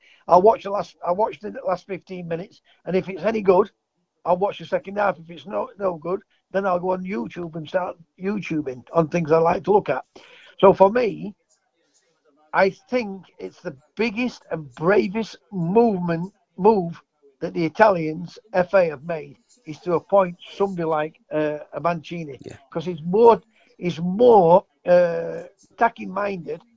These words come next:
Speaker 1: but he still has that mentality of the Italians, you know, about how to defend.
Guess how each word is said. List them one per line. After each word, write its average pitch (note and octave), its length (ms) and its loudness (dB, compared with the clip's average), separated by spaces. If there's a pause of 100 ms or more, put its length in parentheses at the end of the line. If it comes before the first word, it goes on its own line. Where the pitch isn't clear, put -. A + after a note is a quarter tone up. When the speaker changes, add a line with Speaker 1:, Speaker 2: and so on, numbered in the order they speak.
(160)
Speaker 1:
but F#3 240 -4
he D#3+ 60 -10
still G3 300 -6
has F3+ 180 -2
that - 140 -8 (240)
mentality F3+ 640 -8
of E3+ 100 -12
the D#3 120 -8
Italians, D#3 640 -6 (300)
you E3+ 140 -4
know, D#3 360 0
about D#3+ 420 2
how E3+ 180 0
to D#3 100 -14
defend. C#3 500 -10